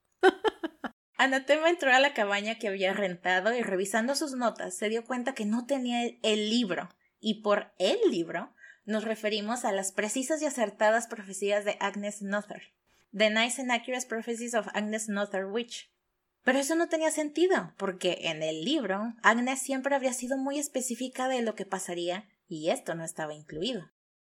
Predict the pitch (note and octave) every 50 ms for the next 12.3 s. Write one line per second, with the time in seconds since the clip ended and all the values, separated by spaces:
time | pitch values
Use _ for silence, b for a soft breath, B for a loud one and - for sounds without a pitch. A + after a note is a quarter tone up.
0 | _ _ _ _ _ - C4 C4 C4 C4+ C4+ D4 D#4 E4 E4 D#4+ E4 D#4 C#4 C4+
1 | C#4 C#4 C#4 C#4 C#4 C#4 - B3 A#3 A#3 A#3+ A#3 A#3 A3+ A3 A3+ A3+ A3+ A3 G#3+
2 | G#3+ G3+ G3+ G#3 G#3 G3+ - G#3 G3+ - - B3 C4+ C4+ B3+ A#3+ A#3 A3+ A3+ A#3
3 | - - F3+ F3+ F#3 F3+ F3 F#3 F#3 F3+ - E3+ D#3+ D#3+ D#3+ E3 E3+ - - E3
4 | - - F#3+ F3+ F3 - _ _ _ _ _ _ _ _ _ _ _ _ _ -
5 | - G#3 G#3 - A#3 A#3 B3 A#3+ A#3+ D#4+ E4+ E4+ C4+ C4 - G3 G3 G3+ F#3+ F#3+
6 | - F#3+ F3+ - - - G3+ G3+ E3+ - - - D#3 D#3+ - C#3+ C#3+ F3 C4+ -
7 | b b b b b b b b b _ _ _ - G3+ G3 - - G3 F#3+ F#3+
8 | G3+ G3 E3+ F#3+ G#3+ A3+ A#3+ A#3+ B3 B3 B3 C4+ C#4 C#4+ C#4 A3+ F#3+ F#3 - -
9 | - F#3+ F3+ F3+ - F#3+ F3 F3 F3 F#3 G3+ G#3+ - - - E3 _ _ _ -
10 | G3 - - B3+ B3+ B3+ C#4 C#4 C#4+ D4+ C#4+ D4 C#4 C4 A3+ A#3 A3 A3+ A#3+ A3
11 | G3+ F#3+ - G#3+ G#3 G#3 A3+ B3 B3 - A#3 G3 F#3+ F#3 F#3 G3 F3+ F3+ E3+ -
12 | - E3 E3 D#3+ D#3+ -